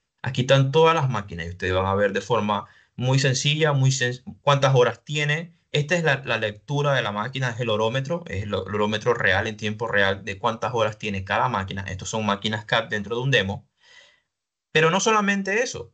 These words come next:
también pueden observar, como les decía, esa máquina, dónde se encuentra. Puedo saber exactamente qué está haciendo, eh, y en qué ubicación se encuentra. Pero imagínense de que ustedes van a enviar a alguien a hacer un mantenimiento a esa máquina.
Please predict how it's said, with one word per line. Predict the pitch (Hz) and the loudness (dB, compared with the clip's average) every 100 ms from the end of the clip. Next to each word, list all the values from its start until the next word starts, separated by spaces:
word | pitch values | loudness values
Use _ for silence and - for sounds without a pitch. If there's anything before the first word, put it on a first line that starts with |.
| _ | _
también | - 139 139 160 170 | -2 0 2 0 0
pueden | 170 170 | 0 0
observar, | 165 151 147 135 127 | -2 0 2 4 2
como | 139 143 | -2 -4
les | 123 | -4
decía, | 110 - 120 131 - _ _ - | -4 -2 -2 -2 -4 _ _ -2
esa | 139 147 | 0 0
máquina, | 139 139 139 147 151 147 - | 0 -2 -2 -2 -2 -4 -12
dónde | 110 131 165 202 | -6 -2 0 -2
se | - | -4
encuentra. | 120 101 98 90 104 139 - _ _ _ | -6 -4 -4 -4 -6 -8 -12 _ _ _
Puedo | 123 151 | 4 4
saber | 156 123 120 | 4 2 2
exactamente | 123 135 127 127 123 123 131 | 0 0 -4 -4 -6 -6 -6
qué | 135 | -4
está | 135 139 | -2 -2
haciendo, | 139 113 104 101 98 _ _ _ _ _ _ _ _ _ - | -2 -2 -4 -6 -12 _ _ _ _ _ _ _ _ _ -4
eh, | 104 92 92 92 - | 0 2 0 0 2
y | 113 | 2
en | 107 | 2
qué | 127 | 2
ubicación | 143 139 131 123 | 4 4 2 2
se | 156 | 0
encuentra. | 139 131 131 127 - _ _ _ _ | -2 -2 -2 -6 -8 _ _ _ _
Pero | - 147 | 2 4
imagínense | 156 175 196 202 160 | 4 4 2 2 4
de | 139 135 | 2 2
que | 127 120 - _ _ - | 2 2 0 _ _ 0
ustedes | 135 147 160 | 4 6 6
van | 151 151 | 6 4
a | |
enviar | 139 139 139 | 4 4 4
a | 131 | 4
alguien | 135 143 131 | 0 -2 -4
a | |
hacer | 123 123 | -4 -6
un | 123 | -6
mantenimiento | 123 117 113 117 113 113 | -6 -8 -10 -8 -6 -4
a | |
esa | 107 | -4
máquina. | 113 143 104 95 | -4 -6 -6 -10